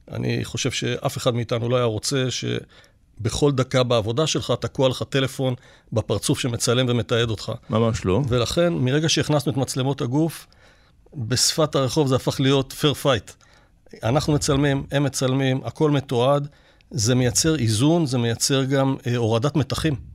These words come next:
Speaker 1: מיידית. אה, רמת ההתנגשות בין האזרח לבין השוטר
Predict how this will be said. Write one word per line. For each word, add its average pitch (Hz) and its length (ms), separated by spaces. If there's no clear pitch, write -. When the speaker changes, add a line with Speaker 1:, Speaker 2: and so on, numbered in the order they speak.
Speaker 1:
מיידית. 117 520
אה, 113 220
רמת 127 360
ההתנגשות 117 920
בין 123 220
האזרח 117 800
לבין 127 160
השוטר 165 460